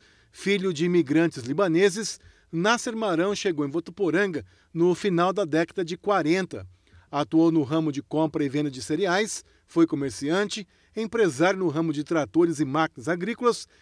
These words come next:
e agropecuarista. Além disso, era um apaixonado por futebol e exerceu cargos como, por exemplo,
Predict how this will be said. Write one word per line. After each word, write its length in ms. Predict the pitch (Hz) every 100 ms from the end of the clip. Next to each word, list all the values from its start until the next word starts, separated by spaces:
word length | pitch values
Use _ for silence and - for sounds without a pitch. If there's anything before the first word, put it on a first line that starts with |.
| _
e 120 | 233 -
agropecuarista. 1120 | 196 220 208 208 214 208 220 185 214 - 131 - _ _ _ _ _
Além 300 | 233 277 247
disso, 440 | 156 226 - 240 -
era 220 | 190 208
um 60 | 208
apaixonado 840 | 185 226 233 247 180 160 190 196
por 160 | - 196
futebol 560 | - 233 170 190 139 - - - -
e 60 |
exerceu 440 | 226 233 214 240 220
cargos 500 | - 180 202 147 107
como, 200 | 143 139
por 180 | 185 185
exemplo, 540 | 135 143 196 156